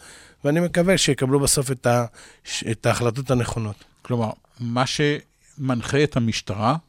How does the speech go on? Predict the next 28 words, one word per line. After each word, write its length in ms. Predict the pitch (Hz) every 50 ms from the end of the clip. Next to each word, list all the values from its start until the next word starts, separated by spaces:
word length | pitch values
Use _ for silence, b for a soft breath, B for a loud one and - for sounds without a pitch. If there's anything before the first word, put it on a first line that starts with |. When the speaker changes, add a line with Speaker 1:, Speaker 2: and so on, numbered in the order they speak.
| _ _ _ _ _ _ _ _ _ _
Speaker 2:
זה 140 | - 107 120
חופש 380 | - - 131 - - 131 -
הפולחן 480 | 123 - - 131 117 - - 120 110 113
והדת 380 | 107 107 101 101 110 117 113 -
של 360 | - - 107 104 107 104 104 110
הח-, 140 | - -
האזרחים 580 | 117 120 123 117 113 104 107 110 - - 131 120
הערביים 360 | 120 113 113 101 117 120 113
בישראל, 460 | 104 113 104 - - 117 120 131 139 135
ולא 300 | 110 110 104 110 117 117 -
כל 160 | - 135 123
מיני 400 | 117 120 113 110 113 117 113 113
שיקולים 500 | 110 - - 113 - - 123 117 127 120 113
פוליטיים 400 | - 123 113 120 117 - 123 110
כאלה 240 | - - 117 110 120
ואחרים? 160 | 120 113 110
Speaker 1:
לחלוטין. 640 | 101 - - 110 110 113 110 - 120 120 110 98 -
חופש 460 | - - - 127 - - 131 - -
הפולחן 580 | 117 104 - 117 113 - - 123 120 117 113 107
והדת, 560 | 107 104 104 107 117 127 127 127 120 - - b b b b b b b b b _ -
זכות 440 | - - - - 123 135 131 -
האדם 840 | 127 117 110 110 107 104 107 107 101 104 107 104 117 123 120 117 113
גם 260 | 107 113 113 117 117
למחות 640 | 113 107 101 101 92 - - 120 131 127 120 - -
עם 80 | 110 101
כל 200 | - - 117 120
המחאות 460 | 127 123 113 - - 120 123 120 -
שיש. 380 | - 127 127 127 117 - -